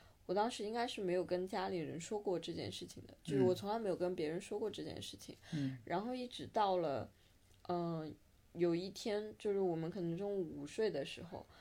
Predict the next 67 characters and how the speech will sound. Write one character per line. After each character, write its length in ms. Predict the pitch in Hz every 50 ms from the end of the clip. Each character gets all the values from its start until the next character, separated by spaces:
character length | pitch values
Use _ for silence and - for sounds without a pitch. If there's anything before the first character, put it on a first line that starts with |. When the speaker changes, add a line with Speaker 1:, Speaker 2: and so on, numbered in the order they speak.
| - - - -
Speaker 1:
然 200 | - - 175 175
后 160 | 202 220 226
这 180 | 202 202 - 226
个， 160 | 190 190 185 175 160 - - - - -
这 140 | - - 262
个 80 | 220
女 200 | 190 185 170 143
生， 400 | 139 160 - 175 185 190 196 202 - - - - - - - - - - - - - - - - - - -
我 160 | - 190 190
忘 180 | 214 269 392 453
了 80 | 277 -
当 220 | - 240 262 302
时 160 | - - 196
是 120 | 196 247 233
为 120 | 262 277
什 140 | 277 - 170
么， 80 | 151
可 100 | 151 -
能 140 | 156 156 170
是 120 | 185 - 233
因 140 | 247 247
为 100 | 247 247
我 220 | 240 233 196 151 139
跟 200 | 151 185 196 208
其 120 | - - 190
他 140 | 220 190
人 140 | 202 202 185
一 20 | 185
起 100 | - 185
玩 200 | 165 156 139 147
了 120 | 170 180
之 120 | 196 -
后， 120 | 196 190 185
她 320 | 185 - 220 202 196 196 - - - - - - - -
就 140 | - - 220
没 100 | 196 185
有 80 | 196 202
跟 120 | 196 190
她 140 | 196 196 165
一 40 | 156
起 120 | 156 -
玩， 200 | 113 85 80 - - - - - -
就 140 | - - 180
可 100 | 175 185
能 140 | 160 160 175
是 140 | 190 208 196
中 240 | 196 214 208 208
午 180 | 208 175 147 151
午 60 | -
休 240 | - - 202 185 190
啊 160 | 196 170 165
什 160 | 185 - -
么 100 | - 98
的 80 | - -
时 140 | - - -
候， 40 | -
她 140 | - 226
就 140 | 196 208 190
跑 200 | 202 214 202 196
去 160 | - - 208
告 200 | 180 - 202 185
诉 160 | 185 - - 160
老 160 | 104 - -
师， 280 | - - - - - - - - - - - - - -
她 100 | - 220
就 180 | 185 180 185 170
说 480 | 180 - - 196 190 190 190 190 190